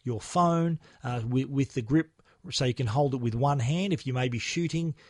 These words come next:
you can hold it steadily with one hand, uh, or if you've got your camera, you can even extend the pole. If you're, say, shooting over a crowd, you might be at a concert or somewhere where you need to shoot over people's heads to get a better angle.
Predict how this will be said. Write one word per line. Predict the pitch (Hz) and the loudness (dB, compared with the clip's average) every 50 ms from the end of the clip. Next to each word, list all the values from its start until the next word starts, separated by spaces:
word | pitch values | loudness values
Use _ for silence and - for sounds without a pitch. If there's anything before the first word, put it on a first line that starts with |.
| - _ | -14 _
you | - 120 | -4 -2
can | 123 123 | 0 0
hold | 107 117 147 151 147 123 | 2 4 4 4 4 2
it | 113 - | -2 -2
steadily | - - - 156 151 156 151 156 135 | -2 0 2 2 2 4 2 2 2
with | 127 110 110 | 0 0 0
one | 113 139 143 139 123 | 0 0 2 2 2
hand, | 120 139 147 165 208 269 262 - _ - - - - - - - | 2 2 0 0 -2 -4 -8 -14 _ -20 -20 -20 -20 -18 -10 -8
uh, | 120 120 120 117 117 117 117 117 120 120 117 | -6 -4 -2 -2 -2 -2 -2 0 -2 -2 0
or | 123 120 117 117 | 0 2 2 0
if | 101 | 0
you've | 117 113 | -2 -4
got | 131 127 | -4 -4
your | 127 120 | -6 -2
camera, | - - 151 151 160 180 233 - - - - - - | 2 2 4 4 4 2 0 -2 -8 -20 -20 -10 -6
you | - 127 | -2 2
can | 120 131 | 2 4
even | 143 139 135 139 | 4 4 4 2
extend | 123 - - - - - 156 156 151 151 | 0 0 0 0 2 4 4 4 4 4
the | 143 123 | 4 2
pole. | - - 156 170 170 160 147 | 2 4 4 6 6 4 4
If | - - | 4 2
you're, | 131 | 2
say, | - - 135 131 123 | 2 2 2 2 2
shooting | - - - 151 139 143 139 135 | 2 2 2 2 2 2 2 2
over | 135 131 113 127 120 | 2 2 2 0 -2
a | 113 | -2
crowd, | - - - 165 165 165 170 156 | -2 -2 0 0 2 2 0 0
you | 131 | 0
might | 123 131 123 | 0 -2 -2
be | - 120 | -2 -4
at | 113 | -4
a | 107 | -4
concert | - - - 185 175 - - 170 | -4 -2 0 0 0 2 2 2
or | 131 120 | 2 2
somewhere | - - - 160 151 147 139 | 2 2 4 4 4 4 4
where | 127 131 131 127 113 - - - - | 4 4 4 4 4 2 -2 -8 -6
you | - 131 | -2 2
need | 131 139 127 | 2 2 2
to | 123 | 2
shoot | - - - 156 147 135 | 0 2 2 4 4 4
over | 135 127 127 120 | 4 2 2 0
people's | - 139 143 131 127 113 | 0 0 0 0 -2 -2
heads | - 143 160 147 | -2 -2 -2 -2
to | 156 | -2
get | 135 135 123 | 0 0 0
a | 113 | 2
better | 110 131 123 135 - | 2 2 2 2 2
angle. | 147 147 151 151 170 196 226 | 2 2 2 4 2 2 0